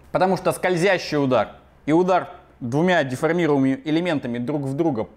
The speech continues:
под просто лоб в лоб, это разные вещи абсолютно. Я думаю, объяснять это не нужно.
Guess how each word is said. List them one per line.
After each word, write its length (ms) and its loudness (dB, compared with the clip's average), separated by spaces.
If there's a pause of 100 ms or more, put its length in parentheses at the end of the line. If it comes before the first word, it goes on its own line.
(100)
под 240 -4
просто 280 -4
лоб 220 -2
в 100 -10
лоб, 220 2
это 400 0
разные 400 0
вещи 300 -2
абсолютно. 420 -12
Я 80 -10
думаю, 220 -2
объяснять 320 -6
это 100 -10
не 80 -2
нужно. 300 -4